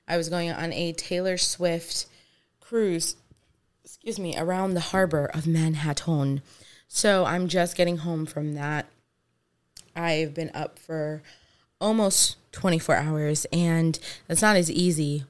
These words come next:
when you <laughs> are getting older. Anyway, I have spent long enough talking about that. We are gonna talk about Pretty Little Liars, Original Sin. Did y'all watch it? Did you?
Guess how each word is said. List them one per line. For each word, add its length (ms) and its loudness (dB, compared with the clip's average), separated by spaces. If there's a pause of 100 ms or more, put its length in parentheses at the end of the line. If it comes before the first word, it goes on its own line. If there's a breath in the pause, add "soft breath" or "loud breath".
(140)
when 240 0
you 320 -6 (560 loud breath)
<laughs> 580 -14
are 140 2
getting 320 -2
older. 380 2 (340)
Anyway, 340 0 (840 loud breath)
I 340 6
have 140 2
spent 240 -2
long 200 0
enough 160 -2
talking 320 -2
about 320 -4 (240)
that. 520 0 (320 loud breath)
We 200 4
are 80 6
gonna 160 6
talk 320 2
about 420 2
Pretty 340 2
Little 240 2
Liars, 640 -2
Original 480 0
Sin. 420 -4 (400 loud breath)
Did 220 6
y'all 220 8
watch 320 8
it? 280 4 (1120 soft breath)
Did 300 4
you? 360 6